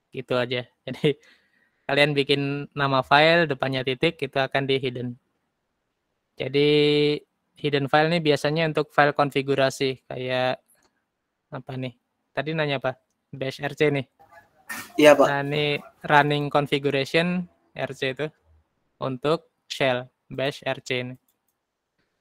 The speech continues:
Speaker 1: Terus history bash ada di sini, bash history. Ini kalau file ini dibuka, itu isinya history perintah yang,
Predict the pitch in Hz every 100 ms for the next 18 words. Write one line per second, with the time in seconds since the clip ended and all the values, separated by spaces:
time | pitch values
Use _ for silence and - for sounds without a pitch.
0 | _ 135 139 147 - 139 - 147 151 147
1 | 143 175 180 - 139 139 131 135 131 160
2 | 190 - 123 127 135 120 131 127 139 165
3 | 180 139 135 131 127 135 127 131 139 135
4 | 127 127 120 151 - 135 127 139 135 131
5 | 135 123 - 127 131 139 147 - _ 135
6 | 127 139 139 135 143 147